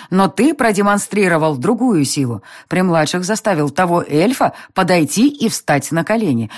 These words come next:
применив мысленный приказ. Если первый эльф был заинтересован тобой просто как мальчишка с неплохим таким талантом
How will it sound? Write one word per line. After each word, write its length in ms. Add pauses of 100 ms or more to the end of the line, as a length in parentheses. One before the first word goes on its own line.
(100)
применив 580
мысленный 520
приказ. 500 (480)
Если 360
первый 520
эльф 180
был 360
заинтересован 840
тобой 280
просто 460
как 180
мальчишка 520
с 100
неплохим 460
таким 300
талантом 580